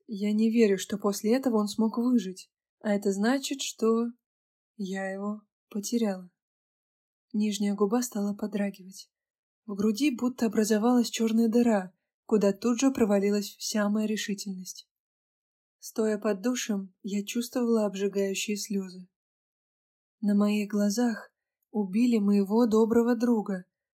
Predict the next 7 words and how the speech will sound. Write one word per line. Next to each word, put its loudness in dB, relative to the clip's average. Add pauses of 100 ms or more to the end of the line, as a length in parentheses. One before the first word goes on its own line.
(120)
моего 2
учителя, -2 (680)
а -4
я 2
не 0
смогла 2
помешать 2